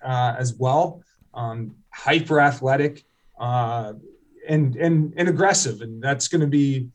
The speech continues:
uh, fun for me or not fun for me. Well, one or the two, we'll <laughs> see, depending on, uh, how, how, how aggressive they play on, on, on Saturdays. But, uh,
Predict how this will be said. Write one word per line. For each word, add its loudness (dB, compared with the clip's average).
uh, 0
fun 6
for 2
me 4
or 2
not -2
fun -4
for -18
me. -16
Well, -2
one 4
or 4
the 2
two, 0
we'll 0
<laughs> 2
see, -2
depending -2
on, -4
uh, 0
how, 2
how, 0
how 0
aggressive -2
they -4
play -2
on, -2
on, -10
on -6
Saturdays. -2
But, -12
uh, -10